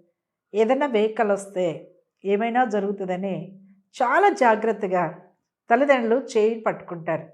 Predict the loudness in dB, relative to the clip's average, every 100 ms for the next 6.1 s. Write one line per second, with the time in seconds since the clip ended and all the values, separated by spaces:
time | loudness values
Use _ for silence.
0 | _ _ _ -6 -2 0 2 2 2 0
1 | 0 -2 -2 -2 -4 -10 -20 _ _ _
2 | _ _ _ _ _ _ _ _ _ -4
3 | 2 6 8 6 4 2 4 4 4 2
4 | 2 -2 -4 -6 -6 4 4 8 6 6
5 | 2 -2 -2 -4 -6 -8 -8 -8 -14 -16